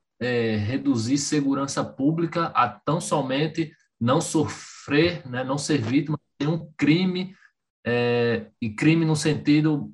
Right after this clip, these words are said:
mais, é, no sentido mais conhecido das pessoas em geral, um crime de roubo, de furto, é, uma lesão corporal, homicídio, enfim, mas parte de uma perspectiva mais abrangente,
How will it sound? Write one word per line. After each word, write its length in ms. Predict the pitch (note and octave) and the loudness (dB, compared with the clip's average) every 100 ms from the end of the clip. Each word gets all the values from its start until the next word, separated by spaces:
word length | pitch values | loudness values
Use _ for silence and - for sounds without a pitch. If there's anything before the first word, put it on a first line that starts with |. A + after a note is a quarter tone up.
| - | -6
mais, 920 | C3 C3+ D3+ D3+ C#3 - - - - _ _ _ _ | 0 2 4 2 -2 -6 -14 -18 -20 _ _ _ _
é, 500 | A#2 A#2+ A#2 A2 G#2+ - _ _ - | -2 0 2 2 0 -6 _ _ -10
no 60 | A2+ | -2
sentido 600 | D3+ D3 C#3+ C#3+ A2 - | 0 2 2 2 0 -2
mais 280 | C3+ E3+ F3 | 2 2 2
conhecido 560 | F#3+ E3+ - E3 D#3+ | -2 -4 0 2 2
das 200 | C#3+ C3 | 0 -2
pessoas 380 | - C3+ A#2+ B2+ | -2 -6 -4 -8
em 60 | B2+ | -2
geral, 480 | C3 A#2 G#2+ F#2+ A2 | 2 4 4 2 -4
um 100 | G#2+ | -10
crime 220 | B2+ B2+ | -8 -4
de 100 | A2 | 0
roubo, 640 | G#2 D3+ C#3+ A#2+ A2+ G2+ G2 | 2 4 4 2 -2 -2 -4
de 100 | G#2 | -6
furto, 800 | - D#3+ C#3+ G#2+ C3+ A#2+ G#2+ G#2 - _ _ - | 0 4 4 2 -4 -2 -2 -4 -10 _ _ -2
é, 400 | A2+ A2 G#2+ G#2 | 0 4 4 4
uma 140 | A#2 | 6
lesão 280 | B2+ A2 G#2+ | 4 4 2
corporal, 520 | B2+ G#2 A2 C3+ C3+ | 0 0 4 4 4
homicídio, 580 | A#2+ G#2+ - D#3 D3 C#3 | 4 0 0 0 0 0
enfim, 460 | D#3 - A#2+ G#2 - _ _ A#2+ | -4 -4 -4 -4 -6 _ _ 0
mas 580 | B2 C#3+ D3+ - - _ _ _ _ _ _ _ _ _ _ _ | 4 6 4 0 -8 _ _ _ _ _ _ _ _ _ _ _
parte 240 | D3 D3+ D3+ | 4 4 4
de 60 | |
uma 100 | D3 | 2
perspectiva 600 | D#3 - D#3 C#3+ - C#3+ | 2 -2 -2 -2 -2 0
mais 220 | C#3+ C#3+ | 2 2
abrangente, 720 | D3+ D#3 D#3+ B2 C#3 D3 G#2+ | 2 0 0 -2 -4 -4 -6